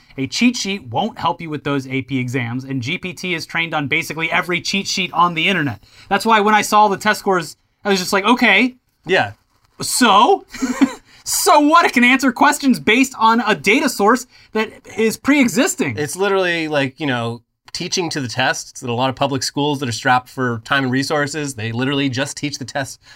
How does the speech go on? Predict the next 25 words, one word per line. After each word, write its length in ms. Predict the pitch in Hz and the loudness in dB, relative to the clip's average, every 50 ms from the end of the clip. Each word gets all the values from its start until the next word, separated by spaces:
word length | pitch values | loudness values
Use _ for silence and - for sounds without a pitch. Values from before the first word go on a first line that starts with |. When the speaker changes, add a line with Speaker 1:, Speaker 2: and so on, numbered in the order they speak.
| - _ - | -20 _ -6
Speaker 2:
and 180 | - 139 135 135 | -2 0 0 2
nothing 320 | 147 170 165 - 160 143 | 2 2 2 0 -2 0
else. 240 | 143 165 190 202 - - - - - | 2 2 0 0 -2 -10 -16 -12 -6
So 140 | - 175 | -2 0
the 60 | 160 - | 0 0
Speaker 1:
Mm-hmm. 80 | - | 0
Speaker 2:
students 300 | - 254 247 233 202 - 170 | 0 2 2 2 2 2 2
don't 180 | 214 220 220 | 2 2 2
really 180 | 208 196 185 165 | 2 2 0 0
learn 340 | 147 160 214 277 320 330 311 | 0 2 4 6 6 6 6
anything 160 | 254 220 202 | 6 4 4
Speaker 1:
They 140 | 185 208 190 165 180 | 2 2 2 2 4
Speaker 2:
except 60 | 190 - 202 | 4 4 4
Speaker 1:
just 40 | 147 | 4
Speaker 2:
how 100 | 190 233 | 4 4
to 20 | |
pass 60 | 247 254 | 6 6
Speaker 1:
memorize 260 | 226 202 170 165 147 | 6 6 6 4 2
Speaker 2:
the 60 | - | 0
Speaker 1:
it. 20 | 147 | 2
Speaker 2:
test. 200 | 214 233 214 - - | 2 2 0 0 -4
It's 200 | - 294 269 - | -2 -2 -2 2
literally 340 | 277 285 294 285 254 240 226 | 2 4 6 6 6 6 6
that, 320 | 208 208 196 175 - 139 | 6 4 4 2 0 -2
but 300 | 120 175 180 170 170 - | 2 4 4 4 2 0